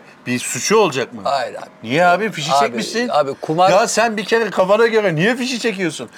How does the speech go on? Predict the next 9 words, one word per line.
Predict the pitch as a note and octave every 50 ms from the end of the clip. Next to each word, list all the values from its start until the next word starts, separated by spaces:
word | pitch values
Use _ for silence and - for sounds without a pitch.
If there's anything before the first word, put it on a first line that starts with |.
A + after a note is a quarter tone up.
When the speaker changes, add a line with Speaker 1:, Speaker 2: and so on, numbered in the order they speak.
| - - -
Speaker 1:
İlle | F3+ G3 A3+ A#3+
çekilecekse | F#3 - A3+ G3 G3 A3 A3 B3+ B3 F#3+ - G#3 G3+ G#3 G3+
çağırırsın | - - G3+ G#3+ A#3 A3 F#3 - A3 G#3
birini. | G3+ F#3 F3+ F#3 G3 G3 G3 - - - -
"Kardeş | - G3 G3+ G3+ A3 G3+ -
klima | - - G3+ G#3 A3 G#3+ A3+ G#3
çalışmıyor." | - A3+ A3+ A#3+ A3+ - A#3 A#3 A3 G#3
Speaker 2:
Tamam. | F#3 D3 C#3
Speaker 1:
dersin. | E3+ F#3 B2